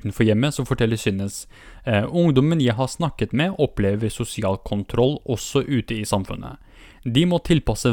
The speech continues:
væremåten sin for å bli akseptert som norske. Hva de sier, hvordan de snakker, eh, hvordan de snakker, og til og med måten de går på.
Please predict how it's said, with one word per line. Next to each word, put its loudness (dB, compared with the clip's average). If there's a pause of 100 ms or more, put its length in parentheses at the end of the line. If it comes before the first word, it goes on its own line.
væremåten 2
sin 0
for 0
å 4
bli 0
akseptert -4
som -2
norske. -6 (840)
Hva 4
de -2
sier, 2
hvordan 0
de -2
snakker, -4
eh, -8
hvordan -6
de 0
snakker, 4
og 0
til 2
og 2
med 2
måten 0
de 2 (100)
går 4
på. 2